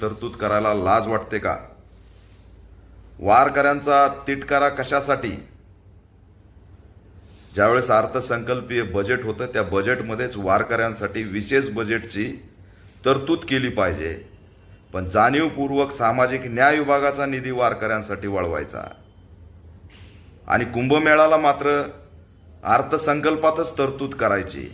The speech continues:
ही मनुवादी विचारसरणी आहे, जातीवादी सरकार आहे, याचा आम्ही निषेध करतो. मागणी करतो राज्य सरकारला की वारंवार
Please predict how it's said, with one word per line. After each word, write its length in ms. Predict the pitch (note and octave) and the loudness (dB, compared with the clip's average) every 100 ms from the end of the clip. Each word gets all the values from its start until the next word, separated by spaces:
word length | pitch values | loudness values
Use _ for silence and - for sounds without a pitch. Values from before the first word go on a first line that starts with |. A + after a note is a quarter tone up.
| - - - - - - - - - - | -18 -20 -20 -20 -20 -20 -20 -20 -20 -8
ही 120 | B2 | -2
मनुवादी 640 | G#2+ F#2+ G2+ B2 B2+ B2+ | -2 0 0 4 4 4
विचारसरणी 760 | C#3 A2 A#2 A2 G2 G#2 G2 G2+ | 0 -4 -2 -2 -2 -6 -4 -4
आहे, 280 | E2+ F2+ F2+ - | -4 -6 -12 -4
जातीवादी 580 | G2 G2+ A#2+ B2+ B2 B2 | 0 0 0 0 0 -2
सरकार 420 | G#2 F#2 F#2+ E2 | -4 -2 -2 -2
आहे, 280 | D2 B1 B1+ - - - - - | -4 -6 -12 -18 -20 -20 -20 -12
याचा 260 | F#2 F2+ A2 | -8 0 0
आम्ही 180 | G2 A#2 | 0 -2
निषेध 460 | F#2+ F#2+ B2+ A#2+ | -6 -4 0 -2
करतो. 420 | - F2+ F2 - - - _ _ _ _ _ - - - - - - | -2 -8 -8 -12 -18 -20 _ _ _ _ _ -20 -20 -20 -20 -14 0
मागणी 340 | F2+ A#2+ D3+ | 2 2 0
करतो 360 | C#3+ C3+ C3 B2 | 2 0 2 0
राज्य 260 | A#2+ A#2+ | 2 0
सरकारला 560 | A2 G2 G#2 A2 A2 C3 - - | -4 -6 -4 -6 -6 -8 -12 -16
की 60 | A#2+ | -8
वारंवार 640 | G#2+ A2 B2+ C#3 C3 G#2+ | 0 4 6 4 2 2